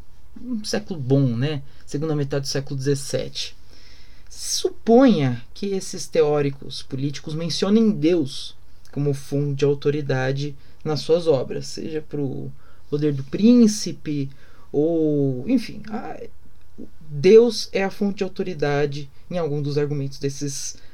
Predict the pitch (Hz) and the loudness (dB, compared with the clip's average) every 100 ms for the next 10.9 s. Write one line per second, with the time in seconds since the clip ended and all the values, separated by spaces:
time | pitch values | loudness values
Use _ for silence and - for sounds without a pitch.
0 | - - - 131 135 135 143 139 139 - | -12 -12 -6 -2 -2 0 2 2 -2 -4
1 | 139 139 175 127 104 - - 135 - - | -4 -2 -4 -4 -6 -8 -8 -10 -10 -12
2 | - - - - - - - 453 359 277 | -10 -12 -12 -12 -12 -10 -4 -2 2 2
3 | 269 240 226 214 180 143 - 151 185 151 | 6 4 6 4 4 2 2 0 4 4
4 | 135 151 165 156 208 - 220 240 190 175 | 4 2 4 4 4 0 4 4 4 2
5 | 175 196 247 269 220 190 156 175 170 - | 4 6 6 4 -2 -2 -2 -6 -6 -6
6 | 175 175 175 151 151 151 147 170 - 117 | -6 -4 -4 -2 -2 -2 -4 -6 -4 -4
7 | 110 113 113 117 135 - 143 147 131 147 | -4 -6 -4 -4 -4 -6 -6 -4 -2 -2
8 | 151 147 151 120 123 135 - - - - | -2 -2 -2 -2 -4 -6 -8 -10 -10 -10
9 | - - 139 131 135 135 139 131 135 135 | -10 0 2 2 0 -2 -2 -2 -2 -2
10 | 135 139 151 117 107 107 104 117 131 | -2 -4 -4 -4 -6 -8 -6 -2 -2